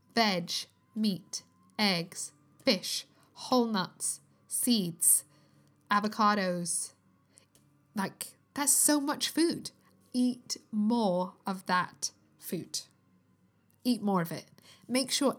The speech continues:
every meal you have is based on these whole foods. Not on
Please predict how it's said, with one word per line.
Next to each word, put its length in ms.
every 680
meal 440
you 240
have 480
is 280
based 680
on 220
these 220
whole 680
foods. 580
Not 360
on 440